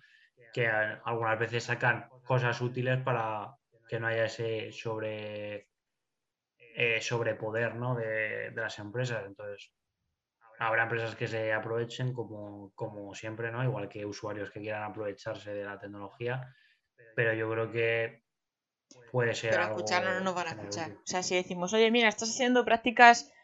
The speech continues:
Speaker 2: inmorales, poco éticas", eh, no sé, van a decir, "Pues muy bien, pero mira el pastón que
Speaker 1: No,
Speaker 2: me
Speaker 1: a
Speaker 2: estoy
Speaker 1: ver,
Speaker 2: llevando
Speaker 1: no,
Speaker 2: a final de año".
Speaker 1: no,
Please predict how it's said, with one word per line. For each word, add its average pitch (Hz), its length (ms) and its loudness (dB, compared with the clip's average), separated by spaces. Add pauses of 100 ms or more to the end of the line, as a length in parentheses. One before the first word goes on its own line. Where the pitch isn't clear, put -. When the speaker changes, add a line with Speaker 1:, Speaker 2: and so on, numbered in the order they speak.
(140)
Speaker 2:
inmorales, 185 840 8 (260)
poco 220 280 6
éticas", 185 600 4 (240)
eh, 180 260 12
no 196 100 6
sé, - 160 2
van 165 160 0
a 165 80 -4
decir, 170 400 -6
"Pues 202 200 2
muy 240 180 10
bien, 202 240 8
pero 185 220 8
mira 220 160 6
el 220 160 2
pastón 214 340 6
que 214 80 0
Speaker 1:
No, 156 40 6
Speaker 2:
me 151 60 8
Speaker 1:
a - 0 -
Speaker 2:
estoy 139 160 6
Speaker 1:
ver, 196 80 8
Speaker 2:
llevando 196 220 6
Speaker 1:
no, - 40 -6
Speaker 2:
a - 20 -8
final 185 220 -4
de 175 100 0
año". 147 280 -2
Speaker 1:
no, 147 140 -12